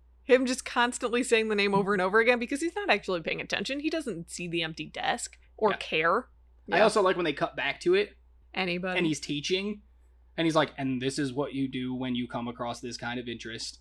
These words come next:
Speaker 2: Does anyone know? Anyone? Anyone? Well, you do this." Because he never pauses long enough for anybody to actually answer.
Speaker 1: Mm-hmm.
Speaker 2: He just wants to make it seem like he asked.
Speaker 1: Yeah.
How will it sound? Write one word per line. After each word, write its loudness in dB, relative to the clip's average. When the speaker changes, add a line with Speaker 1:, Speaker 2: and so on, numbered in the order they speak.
Speaker 2:
Does -4
anyone -4
know? -2
Anyone? -4
Anyone? -2
Well, 2
you 0
do 0
this." -2
Because 0
he 4
never 6
pauses 2
long -2
enough 0
for 2
anybody 2
to -2
actually -2
answer. 2
Speaker 1:
Mm-hmm. 6
Speaker 2:
He -4
just 2
wants 0
to -2
make -2
it -8
seem -4
like -6
he -10
asked. -10
Speaker 1:
Yeah. -4